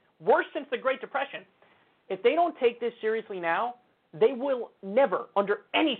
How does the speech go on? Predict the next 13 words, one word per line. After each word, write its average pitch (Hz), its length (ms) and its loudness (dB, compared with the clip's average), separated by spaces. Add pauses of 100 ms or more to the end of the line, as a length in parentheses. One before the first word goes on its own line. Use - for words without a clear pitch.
circumstances, 165 680 -2
take 160 160 -6
it 143 120 -12
seriously. 135 460 -6 (840)
Because 240 220 4 (400)
forty-six 370 840 2
percent 302 380 0
of 277 60 2
Americans 262 480 0
are 196 60 0
having, 208 280 4
quote, 233 360 2 (220)
"serious 339 400 0